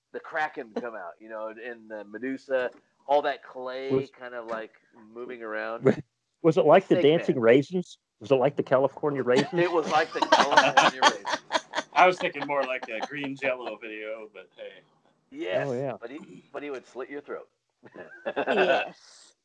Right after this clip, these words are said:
Speaker 1: So, uh,
Speaker 4: But
Speaker 1: great,
Speaker 4: the
Speaker 1: great
Speaker 4: guy,
Speaker 1: movie.
Speaker 4: the guy, um, the,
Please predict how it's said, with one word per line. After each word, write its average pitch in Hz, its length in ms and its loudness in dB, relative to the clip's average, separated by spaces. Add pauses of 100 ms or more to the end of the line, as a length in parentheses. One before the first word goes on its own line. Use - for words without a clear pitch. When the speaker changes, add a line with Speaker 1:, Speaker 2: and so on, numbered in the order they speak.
(680)
Speaker 1:
So, 92 280 4
uh, 90 40 0
Speaker 4:
But - 300 0
Speaker 1:
great, 208 400 2
Speaker 4:
the 233 60 -14
Speaker 1:
great 202 80 -16
Speaker 4:
guy, 294 440 -6
Speaker 1:
movie. 135 220 -20 (540)
Speaker 4:
the 226 100 -8
guy, 240 680 -12
um, 190 480 -14 (800)
the, 208 340 -4